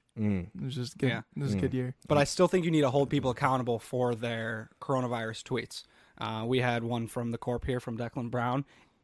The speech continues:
Speaker 3: "If you're in your twenties and die from coronavirus, you are, return, return, in every way, return, return, again, in every single way, return, return, so bitch."
Speaker 1: <laughs> I remember,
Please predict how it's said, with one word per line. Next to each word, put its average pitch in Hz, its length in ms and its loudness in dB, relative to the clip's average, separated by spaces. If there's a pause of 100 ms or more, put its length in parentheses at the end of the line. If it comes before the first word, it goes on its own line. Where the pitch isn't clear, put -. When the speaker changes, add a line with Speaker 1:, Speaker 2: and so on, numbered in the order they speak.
(640)
Speaker 3:
"If 170 200 2
you're 190 160 6
in 185 140 6
your 175 140 6
twenties 135 600 8
and 135 160 2
die 139 240 10
from 139 160 2
coronavirus, 123 680 4
you 170 200 8
are, 127 320 8 (500)
return, 135 360 4
return, 123 420 2 (360)
in 147 140 6
every 170 240 10
way, 127 340 8
return, 131 360 2
return, 120 460 0
again, 135 500 8
in 135 220 2
every 160 280 6
single 123 300 2
way, 117 260 0
return, 131 360 -2
return, 117 420 -2 (680)
so 120 260 2
bitch." - 440 -6
Speaker 1:
<laughs> - 40 -20 (560)
I - 20 -6
remember, - 300 -10